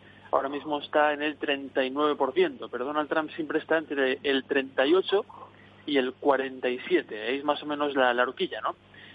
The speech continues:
Eh, y bueno, claro, ha sido una época contenciosa y eso le pone una diferencia mayor con Biden,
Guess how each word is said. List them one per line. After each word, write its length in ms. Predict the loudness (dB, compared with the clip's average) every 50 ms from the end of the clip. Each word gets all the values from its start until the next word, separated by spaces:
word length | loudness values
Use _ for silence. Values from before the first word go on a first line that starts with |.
| -20 -8 -4
Eh, 300 | 0 0 2 2 0 0 0
y 20 |
bueno, 200 | 2 2 2 2 2
claro, 240 | 0 0 -2 -6
ha 220 | -10 -10 -12 -12 -12
sido 260 | -12 -8 -4 -2 -2
una 400 | -2 -4 -6 -10 -12 -8 -6 -6
época 220 | -4 -4 -4 -4 -4
contenciosa 760 | -4 -6 -6 -6 -8 -2 2 2 4 4 4 2 0 0 0
y 120 | 0 -4 -6
eso 160 | -6 -4 -4
le 100 | -4 -2
pone 220 | -2 -2 -2 -2 -4 -4
una 140 | -2 -2
diferencia 420 | -4 -2 0 0 -2 0 -2 -4 -4
mayor 240 | -2 0 0 0 0
con 160 | 2 2 2
Biden, 360 | 2 4 2 2 0 -2